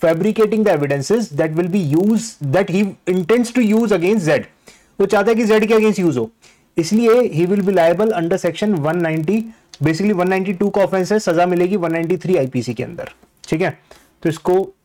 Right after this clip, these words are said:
आप कर लेना, वन नाइंटी थ्री का ऑफेंस है, fabricating false evidence। ठीक है, अच्छा, अगले क्वेश्चन में आते हैं, क्वेश्चन नंबर ट्वेल्व।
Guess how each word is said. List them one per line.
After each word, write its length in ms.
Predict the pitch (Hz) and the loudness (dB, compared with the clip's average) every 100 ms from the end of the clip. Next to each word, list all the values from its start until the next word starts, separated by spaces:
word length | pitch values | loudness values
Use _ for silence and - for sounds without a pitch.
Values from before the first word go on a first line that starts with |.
| _ | _
आप 120 | 147 - | -10 -4
कर 160 | 165 | -2
लेना, 220 | 160 165 | 0 0
वन 180 | 202 160 | 0 -2
नाइंटी 300 | 156 160 165 | 0 -2 -2
थ्री 240 | 175 - 196 | -4 -4 -2
का 100 | 165 | -2
ऑफेंस 260 | 156 151 | -2 -2
है, 80 | 202 | -2
fabricating 680 | - 156 139 156 160 156 208 | -2 -4 -2 -2 -2 -4 -4
false 340 | 143 139 135 | 0 -2 0
evidence। 520 | 135 117 113 110 - _ _ _ _ _ _ _ _ _ _ _ | -4 -4 -10 -12 -18 _ _ _ _ _ _ _ _ _ _ _
ठीक 160 | 147 | -4
है, 180 | 175 180 _ _ _ _ _ _ _ | -4 -6 _ _ _ _ _ _ _
अच्छा, 240 | 131 123 - _ _ _ _ _ _ _ | -6 -6 -10 _ _ _ _ _ _ _
अगले 220 | 160 196 | -2 0
क्वेश्चन 400 | 208 202 - 208 | 0 -2 -2 -2
में 80 | 202 | 0
आते 100 | 185 | 0
हैं, 100 | 208 | -2
क्वेश्चन 280 | 190 160 185 | -2 -2 -4
नंबर 160 | 185 185 | -2 -4
ट्वेल्व। 320 | - 170 | -2 -2